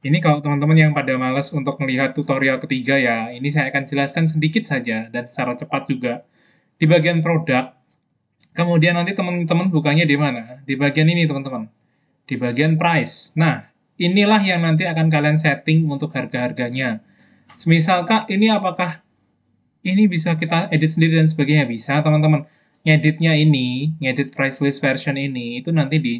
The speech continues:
price, seperti itu. Nah, ini saya tunjukkan dulu. Jadi, kalau kalian mau melihat yang di bagian sudah terisi atau belum harganya sih,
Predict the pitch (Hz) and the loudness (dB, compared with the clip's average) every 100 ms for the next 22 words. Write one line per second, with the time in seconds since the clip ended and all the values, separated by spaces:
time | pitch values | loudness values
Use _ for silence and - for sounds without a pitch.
0 | 139 - _ _ 139 143 120 110 - - | -8 -18 _ _ -4 -2 -2 -6 -14 -18
1 | - 131 - 127 120 120 110 - _ _ | -14 -12 -8 -8 -6 -8 -10 -16 _ _
2 | _ _ 151 151 180 190 175 160 143 151 | _ _ 2 4 4 2 0 0 0 2
3 | 147 143 127 131 165 190 160 160 156 156 | 4 2 2 0 0 0 2 4 4 4
4 | 151 151 147 123 147 160 - 147 135 127 | 4 2 0 0 -2 -2 -4 -2 -2 0
5 | 127 123 139 156 175 - _ _ _ _ | 0 0 2 2 0 -4 _ _ _ _
6 | _ _ _ _ _ - - 160 147 156 | _ _ _ _ _ -16 0 2 2 0
7 | 151 151 180 175 170 156 147 156 139 123 | -2 -2 0 0 2 2 4 4 4 0
8 | 131 143 156 180 190 | 0 0 0 0 -4